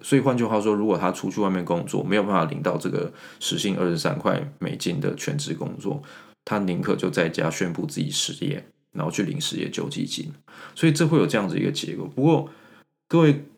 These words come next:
还是可以去思考，嗯，它的差别在哪里？因为对于欧洲来说，它的这个公司聘用员工之间的关系都还是存在的。所以当经济一旦恢复的时候，这个，这些公司可以立刻启动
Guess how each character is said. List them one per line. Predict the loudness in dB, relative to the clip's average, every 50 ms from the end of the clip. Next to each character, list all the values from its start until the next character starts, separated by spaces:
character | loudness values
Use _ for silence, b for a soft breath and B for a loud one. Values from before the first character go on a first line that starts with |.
| -12 -6
还 | 0 2 2 2
是 | 4 2
可 | 2 2
以 | 2 0
去 | 0 -2
思 | -4 -4 -4 -4 -4
考， | -2 -2 -2 -2 -2 -4 -6 -8 -12 -16 -20 -20 -20 -12 -6
嗯， | -4 -2 0 0 0 0 -2 -4 -8 -10 -8
它 | -4 -2 0 0
的 | 0 0
差 | 0 2 2 2 2
别 | 2 0 0
在 | 0 -2 -2
哪 | -2 -6 -8 -8
里？ | -8 -8 -6
因 | -2 0 0
为 | 2 2
对 | 4 4 4 4
于 |
欧 | 4 4 4 4
洲 | 4 4
来 | 4 4 2
说， | 2 0 0 0 0
它 | 0 0 -2 -2
的 | 0 0 -2 -2
这 | -2 -2 -4
个 | -4 -2 -2 -2 -2 -4 -6 -6
公 | -4 -4 -4 -4 -4
司 | -6 -6 -6 -6
聘 | -4 -4 -4 -2 0
用 | 0 0 0 0
员 | -2 -2 -2
工 | -2 -2 -2 -2
之 | -4 -6 -4
间 | -2 0 0
的 | 0
关 | 0 0 0 0 0
系 | -2 -4 -4 -4 -4
都 | -2 0 0
还 | 0 0 -2
是 | -2 -4 -6
存 | -6 -6 -6 -6
在 | -4 -2 -2 -2 -2
的。 | -4 -8 -10 -12 B B B B B B B B
所 | B 2 4
以 | 4 4
当 | 4 2 2 2 2 0 -2 -4
经 | -4 -4 -4 -4 -4
济 | -4 -2 -2
一 | -2 -2
旦 | -2 -2 -2
恢 | -2 -2 -2 -2
复 | -2 0 0 0
的 | 0 -2
时 | -4 -6 -6
候， | -4 -2 -2 -2 -4 B B B B B B B B _
这 | -4 0 0 0
个， | 2 4 2 4 2 2
这 | 0 -2 -2
些 | -2 0 0
公 | 0 0 0
司 | 0 -2 -2
可 | -2 -2
以 | -2
立 | -2 0 -2 -2 -2
刻 | -2 -2 -2 -2
启 | -2 -4 -6 -6
动 | -4 -4 -4 -4 -4 -8